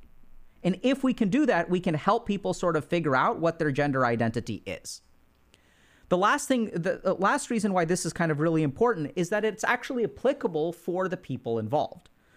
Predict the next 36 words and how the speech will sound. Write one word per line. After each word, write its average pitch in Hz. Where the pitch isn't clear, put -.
So 185
what 190
that 185
sort 202
of 175
means 240
is 175
that 175
if 247
you 226
are 214
someone 190
who 180
is 165
struggling 170
with 151
gender 147
identity 131
issues 127
and 143
you 147
haven't 156
been 147
evaluated 127
for 117
autism, 127
that 170
may 190
be 214
something 180
that 165
you 160
should 147
really 131
consider 107
doing. 175